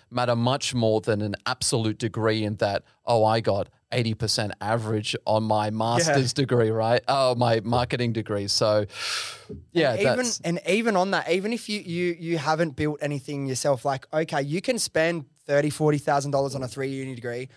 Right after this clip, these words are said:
Speaker 2: Or could you imagine someone came to you, just spent a year, I went and worked at Happy Skin Co for two months for free. I went to work at Sylvie for two months for free. I went and worked at, you know, all these e-commerce brands to, you know, two month in-, three month internships working for free. Instead of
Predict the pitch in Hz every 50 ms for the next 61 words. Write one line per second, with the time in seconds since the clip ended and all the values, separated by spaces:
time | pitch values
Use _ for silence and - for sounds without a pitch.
0 | _ _ _ - 147 147 - 165 180 202 196 190 214 233 277 247 - 220 208 202
1 | 190 - 160 160 165 170 165 147 - - 143 135 139 139 139 143 _ _ _ _
2 | _ _ _ _ _ - 196 202 - - 240 226 214 196 180 170 175 185 175 151
3 | 139 127 120 _ _ _ _ - 139 156 156 156 170 180 190 190 180 180 175 170
4 | - 165 151 147 160 147 - 151 - - 151 147 151 147 135 - 131 - 156 139
5 | 127 123 - 123 117 - 131 120 117 120 123 143 156 165 160 - 170 165 160 156
6 | 151 107 - - 165 160 151 151 139 - 143 - - 147 139 131 123 - - 120
7 | - 135 131 131 127 143 165 175 165 _ _ _ _ _ - 156 165 165 160 156
8 | - - 147 - 170 160 156 151 175 175 185 175 180 180 175 147 - 160 156 -
9 | 165 165 165 156 143 - - 156 151 151 151 143 - - - _ _ _ - -
10 | 151 156 170 170 151 147 147 - - 180 175 165 165 156 - 170 160 160 - -
11 | 170 160 156 160 156 143 151 165 156 139 160 151 143 - 156 131 - - 180 190
12 | 180 - 170 - - 143 - - 180 160 160 160 147 - - 190 196 214 180 143